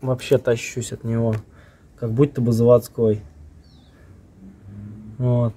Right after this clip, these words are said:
наконец-то сбылась моя мечта. Это, значит, э, если будут вопросы какие-то вот по дублеру, по заднему, пишите в личку там или в комментарии. Э, кронштейн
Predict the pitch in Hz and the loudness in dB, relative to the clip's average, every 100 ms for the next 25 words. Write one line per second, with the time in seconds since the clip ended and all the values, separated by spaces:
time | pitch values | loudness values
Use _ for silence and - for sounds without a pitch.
0 | - 123 - 139 139 - 120 117 131 123 | -6 -4 2 6 6 4 -2 6 8 6
1 | - 123 123 123 156 160 - - - - | 2 2 2 4 4 4 0 -8 -8 -6
2 | - 131 120 113 151 160 - - 143 139 | 2 2 4 4 6 6 0 4 8 10
3 | 139 135 131 - _ _ - - - - | 10 8 4 -12 _ _ -20 -20 -18 2
4 | 160 180 185 185 190 180 175 233 - - | 8 8 8 8 10 10 8 4 2 -4
5 | 156 139 131 123 139 139 147 151 120 104 | -2 0 0 0 2 4 8 10 10 8
6 | 131 131 127 123 117 113 110 107 107 104 | 6 8 6 6 2 4 4 4 2 0
7 | 98 101 98 - - - - - 127 185 | -6 -6 -6 -8 -8 -10 -10 -8 0 2
8 | 185 127 107 - - - - - 123 165 | 4 2 0 -4 -12 -12 -8 -2 2 2
9 | - - 120 113 110 - 123 120 143 139 | 0 0 2 2 0 -2 -2 6 8 8
10 | 117 - - - - 123 120 120 120 117 | 4 -4 -10 -10 -6 -2 2 4 4 2
11 | - 156 170 160 - 220 247 196 | 2 4 4 2 8 8 8 2